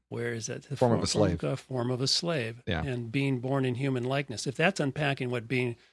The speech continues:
Speaker 1: taking the form of a slave or a servant is,
Speaker 2: Mm-hmm.
Speaker 1: well, he was fully human.
Speaker 2: Right.
Speaker 1: Okay, there's not, not a question about that. So, uh, this is very early.
Speaker 2: That's true. So he has form of God and form of human
Speaker 1: Yeah.
Speaker 2: in that same
Speaker 1: Mm-hmm.
Speaker 2: two verses. I'd
Speaker 1: Mm-hmm.
Speaker 2: never put that together before. So
Speaker 1: Mm-hmm.
Speaker 2: yeah, that was good.
Speaker 1: Yeah.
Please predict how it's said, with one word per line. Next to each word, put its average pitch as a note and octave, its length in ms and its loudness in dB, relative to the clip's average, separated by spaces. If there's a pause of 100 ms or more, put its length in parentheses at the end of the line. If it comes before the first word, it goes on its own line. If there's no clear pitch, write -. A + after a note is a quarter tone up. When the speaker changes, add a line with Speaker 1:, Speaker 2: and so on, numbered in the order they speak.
(160)
Speaker 1:
taking C3+ 220 0
the A#2 60 0
form B2 280 0
of A2 100 -8
a - 40 -4
slave C3+ 420 -2
or A#2 80 -6
a G#2+ 40 -6
servant D#3 380 2
is, A2 300 -8
Speaker 2:
Mm-hmm. G2+ 400 0 (440)
Speaker 1:
well, A#2+ 100 -2
he D#3+ 120 4
was C3+ 140 4
fully C3+ 300 2
human. B2+ 360 -2 (140)
Speaker 2:
Right. G#2 200 6
Speaker 1:
Okay, A2+ 180 -2
there's A#2+ 180 -4
not, B2+ 260 0
not A#2+ 160 -4
a - 20 -10
question B2+ 380 -2
about A2 280 -6
that. A#2 300 -6
So, A2 320 -6 (680)
uh, D3 200 6
this F#3 200 2
is D3 100 -2
very C3+ 420 -2
early. B2 200 0
Speaker 2:
That's C#3+ 140 4
true. D3 100 10
So A#2 160 8
he A#2 120 8
has A#2 200 6
form B2 260 6
of A2 100 4
God G#2+ 240 8
and A2 220 2
form G#2+ 220 4
of F#2 100 2
human F2+ 340 2
Speaker 1:
Yeah. B2 240 6
Speaker 2:
in G#2 100 4
that F#2 160 4
same - 240 4
Speaker 1:
Mm-hmm. F#2 60 4
Speaker 2:
two A2+ 120 0
verses. G2+ 340 4
I'd F#2 120 6
Speaker 1:
Mm-hmm. - 60 2
Speaker 2:
never F#2 200 2
put F#2+ 160 -2
that F2 160 2
together F2 300 2
before. D#2 420 -4
So C#3 40 0 (180)
Speaker 1:
Mm-hmm. F#2 120 4
Speaker 2:
yeah, E2+ 180 2 (220)
that G#2 140 -4
was - 120 -6
good. F#2 240 0
Speaker 1:
Yeah. C3 360 2